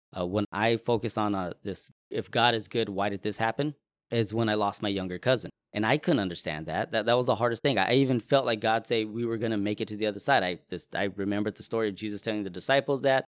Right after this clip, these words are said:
"Get on the boat, we're gonna get through the other side." They went through a storm, but they got through the other side. And it just couldn't comprehend in my head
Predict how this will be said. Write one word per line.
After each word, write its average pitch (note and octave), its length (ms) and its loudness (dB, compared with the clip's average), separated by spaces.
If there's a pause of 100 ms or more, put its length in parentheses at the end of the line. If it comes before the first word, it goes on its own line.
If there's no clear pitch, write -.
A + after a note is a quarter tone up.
(100)
"Get A#2+ 140 0
on A#2+ 100 2
the A2 60 -4
boat, B2 280 2
we're G2+ 100 -6
gonna A2 180 -4
get G#2 180 -4
through A2 140 -4
the G2+ 80 -2
other G2 120 -2
side." A#2+ 320 2
They F#2 120 -2
went G#2+ 220 -4
through G2 120 -6
a F2+ 60 -8
storm, C3+ 480 0 (220)
but A2 120 -2
they G#2 140 0
got F2+ 280 -2
through F#2+ 120 -6
the F2+ 100 -4
other E2+ 140 -6
side. C3 380 0
And F2+ 120 -4
it F#2 120 -8
just - 300 -8
couldn't C#3 440 -4 (360)
comprehend B2 720 -2
in A2 80 -2
my G2 160 -2
head G2 440 -2